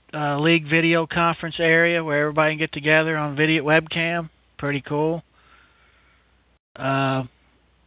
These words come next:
trash talk videos. Go ahead and make 'em and upload 'em. I'll probably be doing my, uh, post-game presser on there.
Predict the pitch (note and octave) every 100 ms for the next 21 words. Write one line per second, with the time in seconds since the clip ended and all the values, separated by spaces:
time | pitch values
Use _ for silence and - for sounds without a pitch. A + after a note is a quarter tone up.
0 | _ _ _ - D3+ D3 - D#3+ D3+ D3
1 | D#3+ E3 E3 E3 E3 - D3 D3+ D#3+ D#3
2 | D#3 E3 E3+ D#3+ E3 E3+ D3+ C#3+ D3 D#3+
3 | D#3+ C#3+ C#3+ D#3+ D3+ D3+ D#3 D3 D#3+ D#3
4 | D#3 D#3 D3+ D3+ C#3+ C#3 C3 - _ _
5 | _ _ _ _ _ _ _ _ _ _
6 | _ - E3+ E3+ - C#3 D3+ D#3 D#3 D3
7 | C#3+ _ _ _ _ _ _ _ _ _
8 | _ _ - F3 F3+ C#3+ C#3+ D3+ _ _
9 | _ _ _ - C#3 C3 B2+ C3 D3+